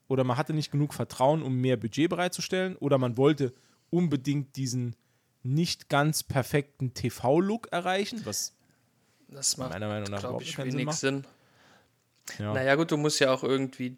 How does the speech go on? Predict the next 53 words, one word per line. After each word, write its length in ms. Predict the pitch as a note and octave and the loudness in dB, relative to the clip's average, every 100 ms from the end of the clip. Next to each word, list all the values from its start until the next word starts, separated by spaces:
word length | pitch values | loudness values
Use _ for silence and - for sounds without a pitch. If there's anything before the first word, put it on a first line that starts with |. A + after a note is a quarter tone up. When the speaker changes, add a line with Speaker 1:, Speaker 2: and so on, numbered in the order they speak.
| - | -10
Speaker 2:
äh, 240 | - B2 - | -8 -8 -8
die 280 | C#3+ A#2 A#2+ | -10 -10 -8
Schauspieler 480 | - B2+ - C3 | -4 -4 -2 -4
von, 300 | B2 A#2+ G#2+ - | -2 -6 -8 -6
also, 260 | B2+ B2 - | -4 -4 -6
äh, 240 | A2+ - | -8 -8
hier, 540 | - C3 - - A#2 B2 | -6 -6 -6 -8 -8 -10
ähm, 280 | A#2 A#2 - - - - | -12 -16 -18 -6 -6 -4
wie 100 | B2 | -2
heißt 220 | B2+ C3 | 0 0
es 60 | B2+ | 0
hier, 120 | C3+ | 2
von 180 | - B2+ | 2 2
Emil 200 | C#3 C3+ | 4 4
Blonsky, 560 | B2+ C3 C#3+ D3 C#3+ | 6 6 4 6 6
von, 440 | C#3+ C3+ B2 A#2+ - | 6 0 0 -2 -2
äh, 300 | B2+ C3 C3+ | -2 0 0
Mark 240 | B2+ B2+ | 0 4
Ruffalo 480 | C3+ C#3+ D#3 D#3 D3+ | 6 6 6 6 6
und, 300 | - C3+ C3 | 6 4 2
äh, 100 | - | 0
den 160 | - C3+ | 0 0
Schauspieler 360 | C3 C3 C#3 | 0 2 0
von 140 | - B2+ | 0 2
Morgan, 280 | C3 C#3+ - - - - | 4 2 0 -12 -10 0
die 80 | |
musst 280 | C#3 C#3+ - | 4 4 6
du 40 | C3 | 4
ja 100 | G2 | 4
auch 140 | B2+ | 2
erstmal 340 | B2+ - B2+ A#2 | 2 0 0 0
bezahlen, 540 | - - B2+ - C#3 | 4 6 6 4 0
ne? 220 | C3 G3 - - - - _ - | 2 2 0 -20 -20 -20 _ -6
Und 180 | C3+ | -4
Charlie 260 | - B2 A2+ | -4 -4 -4
Cox, 280 | - G3+ A#2 | -2 0 0
die 80 | A2+ | 2
Speaker 1:
Ja. 80 | |
Speaker 2:
kosten 300 | G#2+ F3 - | 4 4 2
ja 100 | C3+ | 0
alle 180 | C#3+ D#3 | 2 6
Geld, 340 | F3 G#3 - - - - - | 8 8 6 -6 -16 -16 -2
ne? 140 | C#3 - - | -2 -2 -6
<laughs> 220 | A#2 - | -4 -2
Da 180 | D3+ E3+ | 2 2
war 140 | D#3+ | 10
wohl 100 | F#3+ | 12
nicht 120 | F3+ | 12
mehr 120 | F3 D3+ | 10 8
so 120 | C#3+ | 4
viel 160 | D3+ | 0
übrig 360 | C3+ G3 A#3+ - | 0 2 2 0
für 120 | C3+ | -4